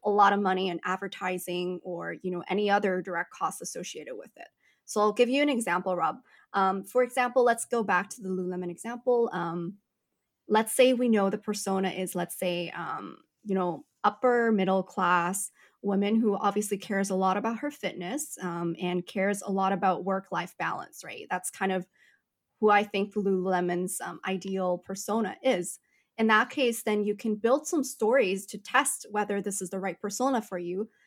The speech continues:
For example, like, well, what are the motivations behind this person? Well, um, I think that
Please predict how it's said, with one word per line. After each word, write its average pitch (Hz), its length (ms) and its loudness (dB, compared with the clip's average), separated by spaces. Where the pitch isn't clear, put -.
For 220 80 0
example, 226 420 4
like, 180 200 2
well, 214 240 2
what 240 160 4
are 320 120 4
the 330 140 4
motivations 196 760 0
behind 175 420 -4
this 175 140 -4
person? 214 460 -6
Well, 196 380 6
um, 175 280 0
I 202 140 2
think 175 280 -6
that 170 220 0